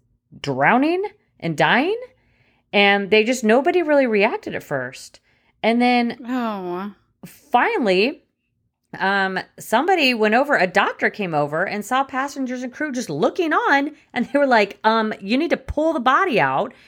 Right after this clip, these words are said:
Speaker 2: Oh, and the crew too? The crew was
Speaker 1: I,
Speaker 2: also just, like,
Speaker 1: I think they didn't know what to do. I don't know.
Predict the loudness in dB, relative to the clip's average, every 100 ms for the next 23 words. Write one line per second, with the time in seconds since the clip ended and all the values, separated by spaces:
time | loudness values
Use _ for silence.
0 | _ -2 -2 0 0 0 -2 -4 -2 -2
1 | -4 -6 -6 -6 -8 -6 -4 -2 0 0
2 | 0 -6 -6 -4 -6 -6 -2 -2 0 0
3 | 0 0 0 0 2 2 2 0 2 2
4 | 0 -4